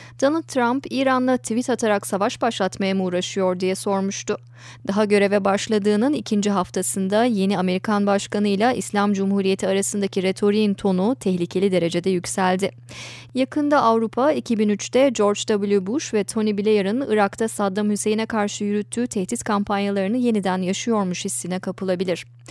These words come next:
Orta Doğu'ya yabancı ülkelerin müdahalesinin işleri daha da batırdığı sanki unutulmuş gibi. Zira Bush ve Blair olmasa ifid ortaya çıkamazdı ve Bush ve Blair olmasa Avrupa bugün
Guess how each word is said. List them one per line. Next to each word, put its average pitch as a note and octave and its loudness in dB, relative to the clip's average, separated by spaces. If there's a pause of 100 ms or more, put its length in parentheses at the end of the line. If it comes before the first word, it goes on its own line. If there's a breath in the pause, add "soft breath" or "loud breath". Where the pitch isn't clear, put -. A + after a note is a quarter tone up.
(360 loud breath)
Orta D4 0
Doğu'ya C#4+ 4
yabancı A3 2
ülkelerin A3+ 2
müdahalesinin G#3 -2
işleri A3 -2
daha G#3+ 0
da G#3+ 2
batırdığı F#3 -2
sanki B3 -2
unutulmuş G3 -2
gibi. G3+ -2 (400 loud breath)
Zira G#3 2
Bush G#3+ -2
ve F#3+ 4
Blair G3+ 4
olmasa G3+ 2
ifid F#3 -4
ortaya F#3 2
çıkamazdı G#3 0 (340 loud breath)
ve G3 2
Bush A3 -2
ve F#3+ 2
Blair G3 4
olmasa G3+ 2
Avrupa F#3 0
bugün F#3+ 0